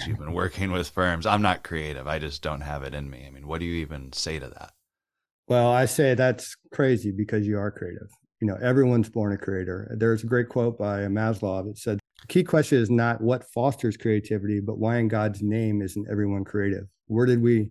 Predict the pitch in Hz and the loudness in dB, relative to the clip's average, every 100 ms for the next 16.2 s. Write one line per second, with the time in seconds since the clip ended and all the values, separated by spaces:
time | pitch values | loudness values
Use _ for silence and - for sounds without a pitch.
0 | - 123 123 113 101 113 104 98 - - | -4 2 2 2 0 0 -2 -2 -6 -6
1 | 107 - - - _ _ _ _ 151 156 | -6 -6 -10 -12 _ _ _ _ 2 4
2 | 156 185 165 123 131 151 90 90 117 139 | 4 4 4 4 4 4 2 -2 0 2
3 | 123 113 110 110 101 98 98 101 98 - | 2 0 -2 -4 -4 -6 -6 -6 -6 -8
4 | 110 - _ _ _ _ 123 120 117 139 | -16 -18 _ _ _ _ 2 2 4 4
5 | 127 127 - - - 131 147 - 160 139 | 6 4 0 -6 2 4 4 2 2 2
6 | 143 127 117 113 110 104 - - 120 120 | 2 -2 -2 -2 -6 -10 -8 -2 -2 0
7 | 101 98 104 - 117 131 135 123 113 120 | -2 -2 -8 -2 2 2 2 2 2 2
8 | 117 - 107 98 101 104 - 107 - 107 | -4 -6 -4 -2 -4 -4 -2 -4 -2 0
9 | 104 101 107 110 107 110 107 110 104 104 | 2 4 4 2 0 -2 -2 -2 0 0
10 | 101 101 104 107 - - _ _ _ _ | -2 -2 -2 -4 -6 -14 _ _ _ _
11 | _ _ 123 117 175 208 160 131 120 104 | _ _ -2 2 4 6 8 8 6 2
12 | 131 123 143 - 131 123 113 110 110 113 | 0 2 2 0 -2 0 -2 0 2 2
13 | 120 - 107 104 - 107 104 101 110 110 | 0 0 0 0 -2 -4 -4 -2 0 2
14 | 127 98 90 98 110 123 - 127 113 110 | 2 0 -4 -2 0 0 0 0 2 2
15 | 113 95 - 113 117 117 120 135 139 120 | 0 -2 -6 -6 -4 -2 0 2 2 2
16 | 113 | 0